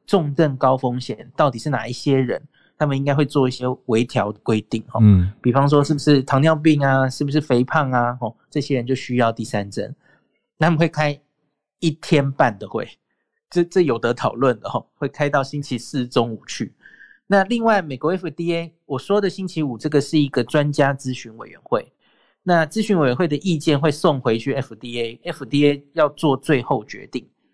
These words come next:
Speaker 1: 一般认为大概就是这几天，也许在C D C开会前，就是几小时之后，哦，开会前他们可能就会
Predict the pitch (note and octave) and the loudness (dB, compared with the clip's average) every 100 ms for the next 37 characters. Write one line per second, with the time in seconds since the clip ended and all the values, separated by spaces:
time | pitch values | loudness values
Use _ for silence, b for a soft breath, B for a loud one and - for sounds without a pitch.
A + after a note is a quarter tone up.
0 | _ _ A3 G#3+ G#3+ A3 F3 D3 F#3+ E3+ | _ _ -2 2 4 2 2 2 0 -2
1 | E3 D#3 D#3+ D#3+ C3+ - - - A#2 A2+ | -4 -4 -8 -6 -8 -10 -16 -8 -8 -8
2 | C3 C#3+ F#3+ - A#2 E3 D3+ D#3 D3+ D3+ | _ 0 0 -2 -4 -2 -2 -4 -4 -4
3 | D3+ - D3 D3 C#3 - - G#2 - _ | -4 -2 -2 0 -2 -2 -6 -6 -10 _
4 | _ _ D#3 D#3 C3 - C3 C3 A2 - | _ _ -2 0 -4 -4 -4 0 0 -2
5 | G#2+ B2+ A#2+ G2+ G#2+ B B B B B | -4 -2 0 -2 -10 B B B B B
6 | _ - - F3 E3+ F#3 B2+ - A#2 A2 | _ -6 0 0 2 -2 -2 -6 -8 -8
7 | _ _ D#3 C#3 A#2 B2 G#2+ A#2 B2 C3+ | _ _ -8 -6 -10 -10 -10 -6 -2 0
8 | C#3 A#2+ A2+ | 0 -2 -6